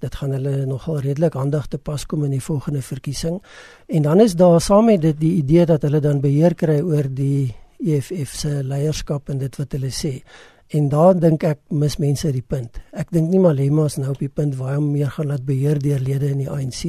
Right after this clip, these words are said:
nie. En dit is waar die probleem gaan kom. En die vraag dan is, hoeveel mense is bereid om volledig die pad te loop soos wat Malema dit sien en hoeveel nie.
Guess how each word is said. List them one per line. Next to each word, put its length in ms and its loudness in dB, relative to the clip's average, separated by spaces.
nie. 160 -12
En 140 4
dit 160 4
is 140 4
waar 160 6
die 100 4
probleem 480 4
gaan 260 -4
kom. 240 -10
En 140 6
die 120 6
vraag 320 4
dan 220 2
is, 140 2
hoeveel 360 4
mense 460 0
is 120 -4
bereid 440 -4
om 220 -4
volledig 580 0
die 120 -6
pad 240 -8
te 120 -6
loop 200 -6
soos 180 -8
wat 200 -8
Malema 440 0
dit 200 -8
sien 320 -6
en 160 2
hoeveel 360 0
nie. 200 -6